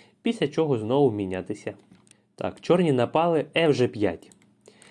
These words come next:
Граємо А один на Б два. Також можливі наступні варіанти. Е один на Д два. Цей варіант передбачає спрощення. Тобто виконали розмін, Аш вісім, Ж сім, Ф два, Ж три. Білі знову помінялися,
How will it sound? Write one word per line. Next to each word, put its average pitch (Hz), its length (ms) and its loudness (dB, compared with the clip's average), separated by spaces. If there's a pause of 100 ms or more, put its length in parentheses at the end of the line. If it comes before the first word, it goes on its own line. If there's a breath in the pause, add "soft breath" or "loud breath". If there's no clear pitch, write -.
(160 soft breath)
Граємо 175 640 0
А 156 200 4
один 151 380 2
на 120 140 0
Б 151 180 4
два. 104 280 -4 (380 loud breath)
Також 185 320 0
можливі 156 440 4
наступні 143 480 0
варіанти. 110 580 0 (460 loud breath)
Е 139 200 2
один 165 320 4
на 113 140 2
Д 107 160 4
два. 101 300 -2 (440 soft breath)
Цей 160 200 2
варіант 147 400 0
передбачає 113 580 0
спрощення. 110 720 -2 (560 loud breath)
Тобто 123 320 0
виконали 117 680 2
розмін, 196 560 2
Аш - 220 -6
вісім, 110 280 -4
Ж 131 120 2
сім, 202 360 -6 (100)
Ф 117 180 0
два, 175 180 2
Ж 147 140 2
три. 104 280 -2
Білі 127 360 2
знову 135 300 2
помінялися, 247 800 2